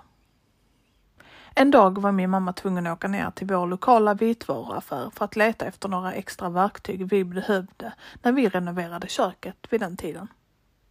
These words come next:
Så min mamma går dit för att se om hon kan hitta det hon behövde.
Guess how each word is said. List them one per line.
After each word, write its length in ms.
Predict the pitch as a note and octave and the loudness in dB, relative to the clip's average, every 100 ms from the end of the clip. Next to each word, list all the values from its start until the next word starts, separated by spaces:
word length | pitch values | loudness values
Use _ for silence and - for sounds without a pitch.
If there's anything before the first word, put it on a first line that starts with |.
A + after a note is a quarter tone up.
| _ _ _ _ _ - - - - - _ _ _ _ _ _ _ | _ _ _ _ _ -18 -18 -20 -20 -20 _ _ _ _ _ _ _
Så 160 | - C#4 | 2 6
min 160 | C#4 | 8
mamma 320 | C#4 C#4+ - - - - | 8 6 2 -4 -14 -2
går 160 | A3 | 0
dit 400 | G#3+ - - - - _ | 0 -4 -10 -18 -18 _
för 100 | - | -4
att 60 | G#3+ | 0
se 320 | G3 F3+ G3 | 0 -2 -6
om 120 | - G3 | 0 2
hon 100 | G#3 | 4
kan 100 | A3+ | 2
hitta 280 | D4 - | 0 -2
det 120 | - F#3+ | -6 -6
hon 140 | F#3 | -4
behövde. 380 | A3 A3+ G#3+ | -2 -2 -4